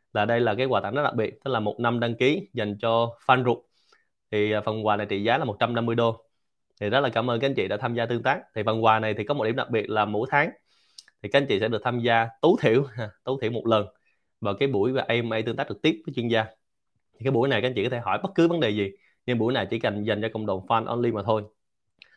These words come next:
Thì cộng đồng này á, lý do là sao? Tại vì khi các anh chị đọc á, các anh chị có, có câu hỏi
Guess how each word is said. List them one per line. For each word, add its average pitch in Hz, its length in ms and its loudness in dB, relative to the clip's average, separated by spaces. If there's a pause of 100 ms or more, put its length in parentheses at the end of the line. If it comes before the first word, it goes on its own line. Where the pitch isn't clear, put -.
(100)
Thì 117 80 -2
cộng 113 160 2
đồng 113 200 4
này 110 180 0
á, 123 100 -2
lý 160 140 2
do 139 200 6
là 117 100 2 (120)
sao? 120 160 2
Tại 117 100 -2
vì 107 180 0 (260)
khi 143 120 0
các 180 80 4
anh 165 40 -4
chị 139 80 2
đọc 107 220 2
á, 143 80 -2 (280)
các 165 60 2
anh 143 60 -6
chị 110 60 0
có, 131 160 -2 (300)
có 151 120 2
câu 135 180 4
hỏi - 260 -2